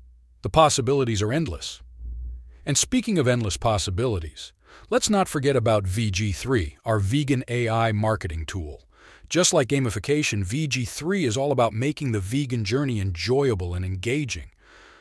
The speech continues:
So whether you're a vegan enthusiast, a vegan business owner, or an animal rights activist, remember, the game of healthy eating doesn't have to be hard.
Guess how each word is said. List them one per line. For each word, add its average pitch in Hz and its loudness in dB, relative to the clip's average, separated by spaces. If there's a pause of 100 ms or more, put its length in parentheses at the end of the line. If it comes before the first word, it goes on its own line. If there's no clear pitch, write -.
(120)
So - 4
whether 202 6
you're 139 4
a 107 4
vegan 127 0
enthusiast, 113 -2
a - -6
vegan 107 0
business 151 0
owner, 107 -2
or 143 6
an 113 2
animal 120 0
rights 135 2
activist, 101 -2
remember, 170 2 (540)
the 120 -4
game 165 2
of 123 0
healthy 135 -2
eating 127 -2
doesn't 120 -2
have 123 -2
to 110 -8
be 101 -4
hard. 98 -2